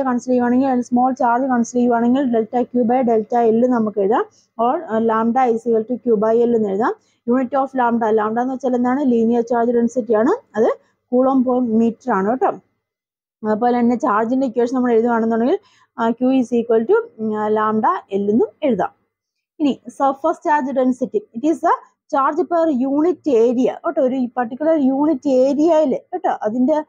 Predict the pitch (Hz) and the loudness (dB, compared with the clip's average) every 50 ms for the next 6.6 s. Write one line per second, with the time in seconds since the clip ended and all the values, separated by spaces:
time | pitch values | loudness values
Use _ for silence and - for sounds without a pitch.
0 | _ _ _ _ _ _ - 240 233 233 226 226 202 247 233 233 233 233 254 262 | _ _ _ _ _ _ -4 -2 0 0 0 0 0 0 0 0 0 0 0 0
1 | 254 247 240 240 240 233 226 - 226 240 240 254 240 247 240 240 226 220 226 233 | 0 0 0 0 0 -2 -2 -2 -4 -4 -2 -2 -2 0 0 0 0 0 0 0
2 | 247 - 240 226 226 - 233 240 240 - 254 233 233 226 240 220 226 220 233 - | -2 -2 -4 -4 -4 -2 -4 -4 -4 -2 -2 0 0 0 2 2 2 0 0 -2
3 | 233 220 254 254 240 214 262 233 - - 269 320 359 370 320 247 - 262 233 254 | -4 -2 -2 -2 0 0 0 -2 -2 -2 0 0 2 2 2 0 -2 -4 -4 -2
4 | 240 247 247 247 233 220 - 226 233 233 - 247 233 220 208 220 226 247 233 240 | -2 0 0 0 -2 -4 -2 -4 -4 -2 -2 0 0 2 2 0 0 -2 -2 -2
5 | 233 226 254 247 240 254 269 269 269 262 247 214 247 226 - 247 240 240 220 349 | -4 -4 -6 -4 -2 -2 0 0 0 0 -2 -2 -4 -4 -2 0 0 0 2 0
6 | 494 494 - _ _ _ _ _ _ - 262 | 0 0 -2 _ _ _ _ _ _ -2 0